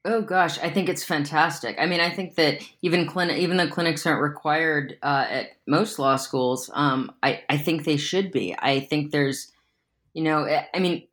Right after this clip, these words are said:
alum after alum I interviewed said, uh,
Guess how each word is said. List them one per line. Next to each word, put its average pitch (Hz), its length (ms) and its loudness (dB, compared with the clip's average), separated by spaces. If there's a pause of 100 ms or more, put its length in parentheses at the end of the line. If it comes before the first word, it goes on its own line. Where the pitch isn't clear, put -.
alum 185 340 0
after 185 300 -2
alum 151 680 0
I 139 140 0
interviewed 143 640 0
said, 135 600 -2 (280)
uh, 131 320 0